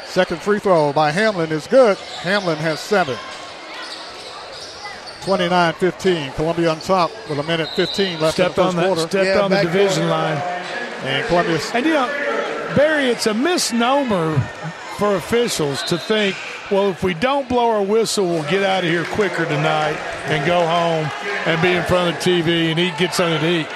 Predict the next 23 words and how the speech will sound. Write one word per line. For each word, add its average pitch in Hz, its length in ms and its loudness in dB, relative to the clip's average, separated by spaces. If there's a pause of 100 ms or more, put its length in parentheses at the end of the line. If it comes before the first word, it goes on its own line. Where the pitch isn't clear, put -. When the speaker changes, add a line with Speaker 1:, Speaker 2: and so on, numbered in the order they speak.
(360)
Speaker 2:
Really, 247 600 2
by 202 180 0
not 269 280 2
blowing 247 320 2
your 214 100 2
whistle, 208 540 0 (200)
you 214 140 0
can 208 180 0
extend 247 640 0
the 220 100 2
game 208 540 0 (380)
much 240 320 2
longer. 214 400 2 (1700)
Speaker 1:
Shot 170 240 2
put 190 160 2
up 190 160 6
by 175 160 6
Hamlin, 185 420 2
no 202 180 6
good. 196 440 8
Almost 190 480 2
went 185 140 0
in. 190 280 0